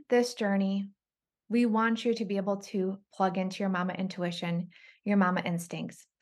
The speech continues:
I just had a beautiful mama who's working through so much right now write me and say,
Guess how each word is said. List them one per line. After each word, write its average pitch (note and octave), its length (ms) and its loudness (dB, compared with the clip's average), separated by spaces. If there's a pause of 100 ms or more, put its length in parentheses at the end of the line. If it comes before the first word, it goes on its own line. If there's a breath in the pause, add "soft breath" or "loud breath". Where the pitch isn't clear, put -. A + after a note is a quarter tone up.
(320 soft breath)
I A3 120 4
just A#3+ 200 4
had A3+ 160 0
a A3 40 2
beautiful G#3 400 0
mama G3 360 2
who's G3 220 -2
working G3 340 -2
through G3+ 180 -4
so B3 420 0
much A3+ 280 2
right F#3+ 160 -2
now F#3+ 340 -2
write G3 280 2
me F#3+ 140 0
and F#3 120 -4
say, F3 380 0